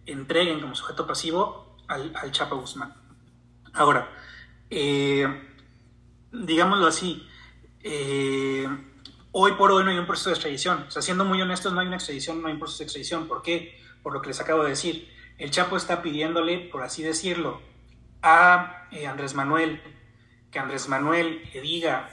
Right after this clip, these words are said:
a Gertz Manero y al secretario de Relaciones Exteriores, Marcelo Ebrard, que por favor pidan al Chapo Guzmán para que de alguna manera venga a México, eh, a purgar una sentencia.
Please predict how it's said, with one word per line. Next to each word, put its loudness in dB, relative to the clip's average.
a -8
Gertz -2
Manero 0
y -8
al 2
secretario -6
de -2
Relaciones -6
Exteriores, -8
Marcelo -4
Ebrard, 4
que -6
por -6
favor 4
pidan 2
al -2
Chapo -8
Guzmán 0
para -6
que -10
de -10
alguna -4
manera 0
venga 0
a 0
México, -4
eh, -8
a 0
purgar -2
una 2
sentencia. -6